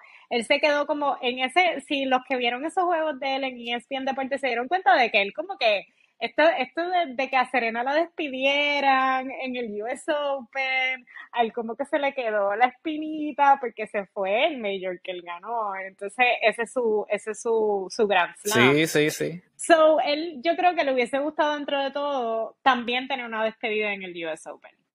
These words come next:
Speaker 1: Y ya tú sabes que allí estaba todo el mundo, "Sí, vamos, eh, métete, sí, nosotros te hacemos una despedida".
Speaker 2: Ujú, ujú.
Speaker 1: Pero cuán, cuán bueno hubiese sido para él,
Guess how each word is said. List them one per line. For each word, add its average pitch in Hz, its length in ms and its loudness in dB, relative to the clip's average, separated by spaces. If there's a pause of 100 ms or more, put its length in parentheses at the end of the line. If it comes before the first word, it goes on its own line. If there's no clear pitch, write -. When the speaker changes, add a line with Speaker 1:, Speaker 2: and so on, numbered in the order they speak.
(920)
Speaker 1:
Y 254 140 2
ya 240 120 8
tú 233 80 -2
sabes 262 280 6
que 294 80 2
allí 226 200 -2
estaba 240 380 2
todo 269 160 0
el 262 80 0
mundo, 294 320 0
"Sí, 453 180 -2 (380)
vamos, 415 560 -16
eh, 403 440 -12
métete, 392 560 -2
sí, 392 160 -12
nosotros 381 380 -6
te 381 60 -8
hacemos 370 260 -12
una 370 140 -8
despedida". 330 520 -10 (120)
Speaker 2:
Ujú, 160 880 2
ujú. 175 100 -16 (400)
Speaker 1:
Pero 294 320 4 (100)
cuán, 277 400 0 (1400)
cuán 285 540 0
bueno 277 520 2
hubiese 262 300 -2
sido 247 380 -4
para 233 340 2
él, 185 520 -4